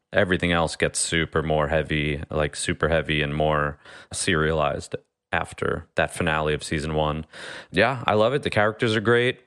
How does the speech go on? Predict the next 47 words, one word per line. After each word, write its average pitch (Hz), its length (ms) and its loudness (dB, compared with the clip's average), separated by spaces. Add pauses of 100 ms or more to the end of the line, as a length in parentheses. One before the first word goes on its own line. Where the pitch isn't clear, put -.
(140)
I 113 140 4
do 156 300 4
understand 101 760 2
that 85 180 4
people 92 240 2
can't 87 300 0
get - 220 0
past 82 280 0
the 90 80 2
animation 82 760 0 (600)
in 123 120 4
a 104 60 4
sense 120 420 2
that 101 160 4
it - 160 -6
just - 280 0
doesn't 82 300 0 (100)
even 78 280 0
look 78 200 0
as 71 120 -2
good 80 140 0
as 71 120 -6
the - 60 -8
Clone 85 260 0 (100)
Wars. - 160 -10
So 87 100 2
it 78 120 0
seems 80 380 0
like 73 480 0 (220)
a - 80 -4
step - 320 0
back, - 460 -2
but 69 420 0
I 80 80 -8
mean, 73 180 -6
it's - 160 -6
a 76 40 -2
design 78 400 0
choice, 127 440 2
perhaps. 131 640 0
Maybe 82 340 2
it 90 80 4
was 95 180 -2
budgetary. 120 640 2
I 82 80 2
don't 90 160 0
know. 113 260 0